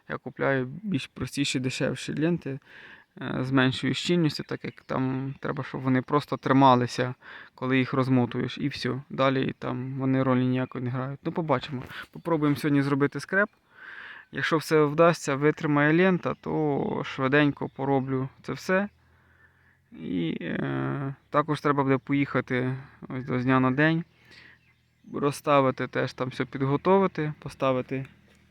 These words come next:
е, підставочки, скажімо так, ось для бджіл, щоб тільки потім швиденько їх перевезти. Ось, е, що ми маємо на сьогоднішній день по самій пасіці?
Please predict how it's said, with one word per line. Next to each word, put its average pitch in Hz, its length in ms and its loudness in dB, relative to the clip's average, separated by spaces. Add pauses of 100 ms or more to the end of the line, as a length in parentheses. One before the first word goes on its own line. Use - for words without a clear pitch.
(280)
е, - 240 -14
підставочки, 202 640 0
скажімо 160 400 -4
так, 151 140 -4 (1500)
ось 143 160 -6
для 139 200 -2
бджіл, 143 400 6 (1700)
щоб - 160 -20
тільки 131 220 -12
потім 131 300 -4
швиденько 139 460 2
їх 127 120 -2
перевезти. 123 600 -6 (2250)
Ось, - 180 -20 (140)
е, 143 500 -8
що - 160 2
ми 208 80 8
маємо 170 260 8
на 147 80 4
сьогоднішній 151 420 2
день 151 120 4
по 135 140 -6
самій 131 260 0
пасіці? - 580 -10